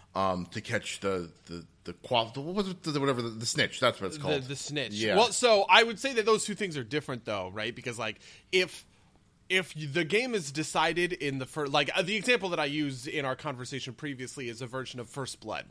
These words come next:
Speaker 2: right?
Speaker 1: Right.
Speaker 2: Whichever team gets First Blood and invests First Blood gold, let's say we're in the, the, the logical extreme of pro snowballing, right?
Speaker 1: Right.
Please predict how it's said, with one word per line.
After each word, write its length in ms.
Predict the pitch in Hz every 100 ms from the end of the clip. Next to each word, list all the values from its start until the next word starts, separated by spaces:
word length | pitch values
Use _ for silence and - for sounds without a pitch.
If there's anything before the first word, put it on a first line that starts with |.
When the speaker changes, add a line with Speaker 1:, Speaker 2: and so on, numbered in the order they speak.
| -
Speaker 2:
right? 200 | 104 104 - -
Speaker 1:
Right. 220 | 101 -
Speaker 2:
Whichever 280 | 151 247 277
team 220 | 220 196
gets 220 | 175 170
First 280 | - 151 127
Blood 300 | 135 123 110
and 160 | 123
invests 460 | 117 110 156 - -
First 320 | - 143 -
Blood 260 | 135 131 127
gold, 320 | 127 101 95 - - -
let's 200 | 156 160
say 260 | - 160 139
we're 240 | 147 151
in 240 | 151 143 131
the, 240 | 131 120
the, 300 | 117 135 123 - 117
the 140 | 123 113
logical 580 | 127 139 139 143 143
extreme 640 | 131 - - 147 131 123 120 113
of 360 | 113 107 98 -
pro 400 | - 180 170 151
snowballing, 920 | - - 151 135 120 107 107 107 104
right? 100 | 107
Speaker 1:
Right. 160 | 101